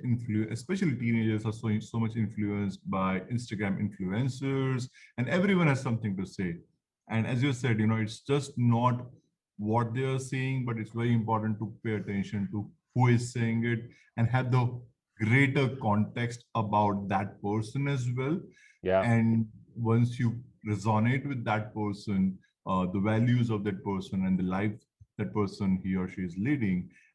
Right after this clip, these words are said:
Speaker 1: and then you follow that advice. So I think, uh, very well put. Another question I have for you is, in your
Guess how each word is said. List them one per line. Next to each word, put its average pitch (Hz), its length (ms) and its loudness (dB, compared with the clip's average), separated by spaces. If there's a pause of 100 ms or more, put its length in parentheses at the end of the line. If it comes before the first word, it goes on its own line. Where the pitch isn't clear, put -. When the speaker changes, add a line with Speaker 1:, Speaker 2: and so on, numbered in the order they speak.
Speaker 1:
and 104 260 2
then 131 220 6
you 131 140 2
follow 107 400 0
that 101 400 -4
advice. 85 640 -4 (320)
So 101 100 -8
I 95 80 -2
think, 107 440 0
uh, 92 260 -2 (420)
very 110 300 0
well 110 180 2
put. 95 220 -2 (1500)
Another 165 240 2
question 127 360 -2
I 117 80 4
have 104 240 0
for 104 100 -2
you 95 300 -2
is, 87 320 -4 (1120)
in 123 120 4
your 120 440 4